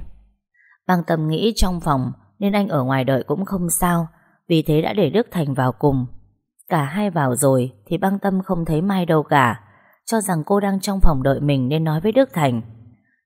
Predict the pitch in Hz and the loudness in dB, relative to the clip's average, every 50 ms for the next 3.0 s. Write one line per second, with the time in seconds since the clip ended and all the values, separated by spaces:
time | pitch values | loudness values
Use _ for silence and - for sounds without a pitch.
0 | _ _ - - 233 226 220 208 196 180 175 160 147 - - 170 165 160 - 165 | _ _ -4 -4 -4 -2 0 -2 0 2 2 0 0 0 0 -2 -2 0 -2 -2
1 | 160 160 - 160 147 135 131 131 - - _ _ _ _ _ - 202 196 190 175 | -2 0 2 2 2 2 0 -4 -8 -14 _ _ _ _ _ -4 -2 0 2 2
2 | 160 156 151 151 151 156 143 - - 185 190 190 196 196 202 196 196 190 - | 2 2 0 2 2 0 0 0 -2 -2 0 0 0 2 2 2 2 0 -4